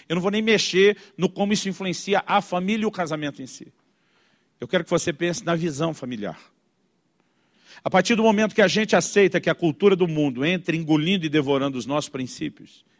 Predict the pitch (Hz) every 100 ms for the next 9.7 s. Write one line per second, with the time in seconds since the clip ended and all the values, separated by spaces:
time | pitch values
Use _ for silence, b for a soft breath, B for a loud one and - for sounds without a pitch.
0 | _ 123 120 151 151 131 160 185 - 147
1 | 131 - 127 - 131 - 143 123 117 107
2 | - - 57 - _ _ _ _ _ _
3 | _ _ b b b b 147 139 185 180
4 | - 220 214 190 175 - 160 147 165 185
5 | 185 - 151 147 - 143 127 151 185 185
6 | 143 139 143 151 - 160 160 139 147 147
7 | 165 147 139 143 139 131 135 131 98 -
8 | _ _ _ _ - 214 185 190 190 165
9 | 156 - - 117 - _ _